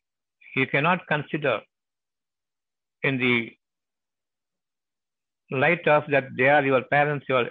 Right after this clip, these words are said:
elders, how to correct them. There is no way. Concerning Allah, you have to be strict. There's no concern for the parents when they misbehave. If you do this,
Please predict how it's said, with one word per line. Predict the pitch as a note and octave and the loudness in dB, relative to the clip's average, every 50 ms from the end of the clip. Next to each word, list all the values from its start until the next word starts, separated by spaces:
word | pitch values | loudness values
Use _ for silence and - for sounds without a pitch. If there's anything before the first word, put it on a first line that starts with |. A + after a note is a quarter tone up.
| - | -2
elders, | C#3 C3+ C#3 C#3 D3 D3 C#3 - - - | -2 -2 0 0 0 -2 -2 -4 -6 -6
how | B2 B2+ | -4 -4
to | B2+ - D#3 C3+ | -4 -6 -8 -6
correct | - B2 B2 B2 B2 B2 | -4 -4 -4 -4 -4 -4
them. | C3 B2 A2 G#2 - _ _ _ _ _ - | -4 -4 -4 -6 -10 _ _ _ _ _ -10
There | - B2 A2+ | -8 -8 -8
is | - - | -8 -8
no | B2 A#2+ A#2+ A#2 | -6 -4 -2 -2
way. | A#2 A#2 G#2+ G2 F#2+ G2+ G#2 - _ _ _ _ _ _ _ _ _ _ _ _ _ _ _ _ _ _ _ _ _ _ _ _ _ _ _ _ _ _ _ _ _ _ - _ | -2 -2 -2 -4 -6 -12 -18 -20 _ _ _ _ _ _ _ _ _ _ _ _ _ _ _ _ _ _ _ _ _ _ _ _ _ _ _ _ _ _ _ _ _ _ -12 _
Concerning | - C3+ C3 - D3 C#3 C3+ B2+ - - | -8 -8 -4 -4 -4 -2 -2 -4 -2 -2
Allah, | C3+ C#3+ D3+ D#3+ E3+ F3+ - - - | 0 2 2 2 0 -2 -4 -8 -10
you | C3 A#2+ | -6 -6
have | A#2 A2 - | -6 -6 -6
to | - A2 | -6 -6
be | A#2 A2+ - - | -6 -8 -8 -6
strict. | - D#3 D3+ - - - - _ _ _ _ _ _ _ _ - _ _ _ _ | -4 -4 -4 -4 -8 -16 -20 _ _ _ _ _ _ _ _ -20 _ _ _ _
There's | - B2 A2 - | -8 -8 -6 -4
no | B2+ D3+ | -4 -4
concern | E3 - D#3+ C#3+ C3 - D3 C#3+ C#3 | -2 -2 -6 -6 -4 -4 -4 -4 -4
for | - B2+ | -4 -6
the | A#2 | -6
parents | - - B2 B2+ C3 - | -4 -4 -4 -4 -4 -6
when | - A2 G#2 | -8 -6 -6
they | A2 G#2 | -6 -6
misbehave. | G#2+ F#2+ - - - - - A#2+ A2+ - _ _ _ _ _ _ _ _ _ _ _ _ _ _ - - - _ - | -6 -10 -12 -16 -14 -14 -14 -14 -16 -20 _ _ _ _ _ _ _ _ _ _ _ _ _ _ -20 -20 -12 _ -6
If | B2+ G#2+ | -6 -4
you | A#2+ C#3 D#3 | -2 -2 0
do | D#3 F#3 G3 | 2 2 2
this, | F#3+ F#3 G3 G#3 | 4 4 2 2